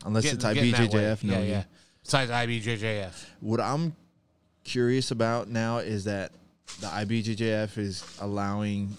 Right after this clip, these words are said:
Speaker 1: the heel hooks and stuff and knee
Speaker 2: And the
Speaker 1: reaping
Speaker 2: no-gi.
Speaker 1: in brown belt and black belt. Who's gonna come in from the outside of I B J J F, like, competition to, like, demolish everybody, and who's gonna drop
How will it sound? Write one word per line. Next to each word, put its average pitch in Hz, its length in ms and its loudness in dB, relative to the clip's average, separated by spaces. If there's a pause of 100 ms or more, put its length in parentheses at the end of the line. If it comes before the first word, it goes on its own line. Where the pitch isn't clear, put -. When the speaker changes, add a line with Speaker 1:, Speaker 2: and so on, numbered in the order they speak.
(120)
Speaker 1:
the 98 140 -4
heel 110 280 0
hooks 113 280 2
and 107 100 -4
stuff 117 340 -2
and 101 220 -2
knee 107 60 2
Speaker 2:
And 113 100 4
the 117 60 4
Speaker 1:
reaping 120 220 4
Speaker 2:
no-gi. 104 260 -2 (280)
Speaker 1:
in 107 280 2
brown 107 360 2
belt 113 240 2
and 98 120 -4
black 95 280 -2
belt. 131 300 2 (800)
Who's 135 220 4
gonna 143 200 2
come 139 280 4
in 120 300 4 (340)
from 110 260 0
the - 140 -2
outside 104 640 0
of 98 240 -4
I 98 140 0
B 98 160 -2
J 98 160 0
J 98 220 0
F, 95 220 -4
like, 92 300 -6
competition 95 760 -4 (1800)
to, 117 140 2
like, 107 180 0
demolish 107 500 0
everybody, 95 640 -4
and 101 180 -2
who's 107 380 0
gonna 120 200 -2
drop 98 420 -4